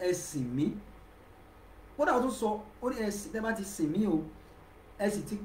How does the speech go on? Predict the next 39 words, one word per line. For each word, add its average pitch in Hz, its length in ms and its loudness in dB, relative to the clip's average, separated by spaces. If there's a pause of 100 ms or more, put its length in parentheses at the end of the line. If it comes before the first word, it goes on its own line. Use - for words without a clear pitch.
(120)
ẹ 190 200 0
kírun 208 340 2 (100)
wákàtí 190 340 -2
márùn-ún, 170 300 2
ẹ 165 100 2
kírun 214 200 -2
fún 180 140 2
mi 147 100 0
Ọlọ́run, 139 320 2 (280)
wa 247 80 0
aqimi 190 320 -2
ssolata 147 380 -8
li 131 120 -6
zikri, 120 460 -8 (240)
kẹ́ 160 100 2
máa 151 120 0
fi 139 100 -4
rántí 160 300 -2
mi 120 160 -4
Ọlọ́run 135 280 -6
ọba." 107 140 -10 (2500)
Ìtọ́nà 220 300 4
ní 208 100 4
ká 214 160 2
rán 196 200 4
àrán 151 260 2
mọ́. 190 120 0 (880)
Ọmọ, 226 260 0 (140)
ọmọ, 214 120 6 (160)
ọmọ 214 200 2
ilé 226 180 2
kí 240 80 -4
ó 240 40 0
mélòó 214 180 2
lẹ 160 140 4
ti, 160 80 -8 (100)
lẹ 160 100 2
ti - 100 -4
produce? 131 480 0